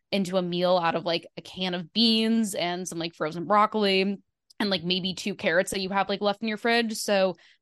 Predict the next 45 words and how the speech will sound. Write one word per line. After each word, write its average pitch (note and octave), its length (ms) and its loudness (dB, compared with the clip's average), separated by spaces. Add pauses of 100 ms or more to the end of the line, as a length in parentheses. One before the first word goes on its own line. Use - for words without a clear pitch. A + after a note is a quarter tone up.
the - 60 -12
meals F#3 240 -4
are B3 60 0
getting D4+ 240 4
questionable. C4 1120 2
Um, F3 720 0 (520)
I, F#3+ 440 4
my F#3+ 100 2
lunches F3+ 380 -2
this A#3 160 -10
week C4 160 0
for C4 100 4
work A3 240 2
are G#3 80 -4
gonna G3+ 220 -2
be, F#3 260 -4
like, F3 260 0
very D#3+ 200 -2
suspicious, G3 480 -6
but D#3+ 100 -10
they're F#3 160 0
always E3 220 -2
suspicious, A#3 440 -2
so G3+ 140 0
no E3+ 140 -2
one E3+ 160 -2
will F#3 80 -6
be G3 400 -2
shocked E3 420 -2
whatsoever. F#3 720 2 (400)
But G3+ 220 4
I'm G3 120 2
definitely A3 280 0
excited G3+ 440 -2
to G#3+ 60 -8
go F#3 180 0
home F3 280 -2
and E3+ 100 -4
have E3+ 120 -10
my E3+ 100 -2
parents E3 320 -6
just, D#3 140 -10
like, F3 260 -8
cook - 220 -16
me, D#3+ 340 -4